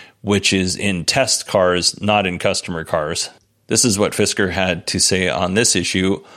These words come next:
"Almost all the issues that have been identified were confined to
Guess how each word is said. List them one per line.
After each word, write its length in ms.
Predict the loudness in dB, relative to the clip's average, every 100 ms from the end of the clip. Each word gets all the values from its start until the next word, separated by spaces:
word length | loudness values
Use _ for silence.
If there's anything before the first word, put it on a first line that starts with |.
| -20 -20
"Almost 380 | -2 2 2 2
all 160 | 2 4
the 160 | 2
issues 320 | 2 0 -2 0
that 140 | 0
have 100 | 2
been 140 | 2
identified 760 | 0 0 0 2 2 2 0 -4 -16
were 380 | -4 0 2 0
confined 760 | -2 -4 0 2 2 0 -4 -6
to 300 | 0 0